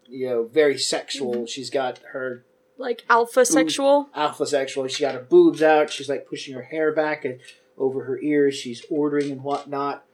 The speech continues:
Speaker 1: Uh, she stands out amongst all the suits.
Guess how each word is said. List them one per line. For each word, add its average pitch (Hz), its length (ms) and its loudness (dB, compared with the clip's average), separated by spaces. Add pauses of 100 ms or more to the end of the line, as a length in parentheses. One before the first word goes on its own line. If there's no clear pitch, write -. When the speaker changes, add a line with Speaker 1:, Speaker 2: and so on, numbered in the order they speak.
(300)
Speaker 1:
Uh, 131 180 -2
she 143 200 -4
stands 160 400 0
out 147 160 4
amongst 139 340 -4
all 135 200 -2
the 117 80 -12
suits. - 680 -6